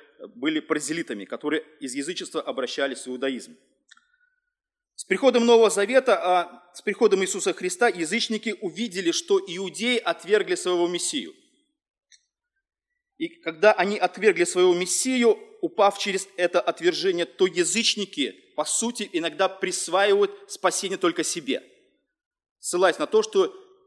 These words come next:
евреи убили своего Мессию, поэтому они недостойны вообще принять участие, а, в спасении. Поэтому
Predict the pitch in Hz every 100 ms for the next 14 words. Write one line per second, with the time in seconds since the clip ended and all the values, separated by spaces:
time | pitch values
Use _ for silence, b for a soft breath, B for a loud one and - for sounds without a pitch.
0 | _ _ 143 175 170 180 226 220 185 185
1 | 165 180 170 180 175 170 175 - 233 208
2 | 165 175 175 175 185 175 180 - 196 196
3 | 165 151 147 - 190 165 156 147 - 160
4 | 156 - 139 - 117 120 - 143 - 147
5 | 104 - _ _ _ _ _ _ _ _
6 | - 170 180 180